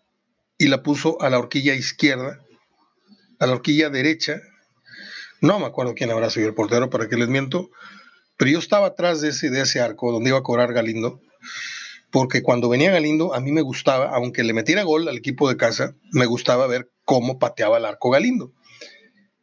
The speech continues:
Y es una de las parábolas y una de las cosas más bellas que he visto en mi vida, además del gol del Diablo Núñez, además de la chilena de Marcos Menéndez, además de muchos goles que tuve la fortuna de ver en una distancia, en una perspectiva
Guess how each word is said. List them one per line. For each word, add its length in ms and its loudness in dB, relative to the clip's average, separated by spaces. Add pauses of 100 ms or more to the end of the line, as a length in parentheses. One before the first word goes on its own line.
(120)
Y 120 4
es 140 -4
una 180 2
de 60 0
las 220 -4
parábolas 580 0
y 40 -8
una 140 -2
de 60 0
las 160 -2
cosas 280 -2
más 200 0
bellas 260 -2
que 100 -6
he 40 0
visto 240 -2
en 100 0
mi 100 -2
vida, 300 2
además 320 0
del 180 0
gol 160 2
del 120 0
Diablo 200 2
Núñez, 420 2
además 360 0
de 100 -2
la 120 0
chilena 340 2
de 80 2
Marcos 280 2
Menéndez, 480 2 (520)
además 440 2
de 80 4
muchos 440 2
goles 260 2
que 80 -6
tuve 240 0
la 80 4
fortuna 320 -2
de 60 2
ver 200 -2 (680)
en 240 2
una 180 2
distancia, 540 0
en 60 -2
una 100 -4
perspectiva 640 0